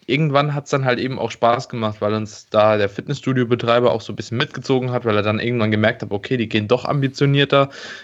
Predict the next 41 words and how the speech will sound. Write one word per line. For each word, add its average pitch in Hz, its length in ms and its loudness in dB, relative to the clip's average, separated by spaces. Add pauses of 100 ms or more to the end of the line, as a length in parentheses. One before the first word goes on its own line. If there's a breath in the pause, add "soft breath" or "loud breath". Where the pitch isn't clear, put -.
(140 loud breath)
ähm, 110 520 2 (280)
dann 110 220 -2
angefangen, 120 480 0
Kreakalin 120 600 0
zu - 100 -10
nehmen 113 260 -2
und 120 140 -4
so 113 100 -2
weiter 110 240 4
und 107 120 -2
so 107 80 -10
fort, 120 280 -2
so 113 100 -2
die 101 120 -4
ganze, 117 460 0 (500 loud breath)
ähm, 107 320 0
Quatschtour. 160 640 2 (480 loud breath)
Ähm, 135 280 0 (120)
aber 151 280 2
irgendwo 175 680 0
wurde 160 300 0
man 139 180 -2
immer 156 220 2
besser 139 320 2
und 104 80 0
dann 110 260 0
hatte - 320 -4
ich 127 240 -2
so 131 140 2
mit 120 260 -2
sechzehn, 156 800 0
siebzehn 139 540 -2
auch 113 180 0
mal 120 140 2
so 113 100 2
einen 110 200 0
Peak, - 420 0 (380)
ähm, 113 220 0
so 107 100 2
ein 110 100 2
Gefühl, 160 500 4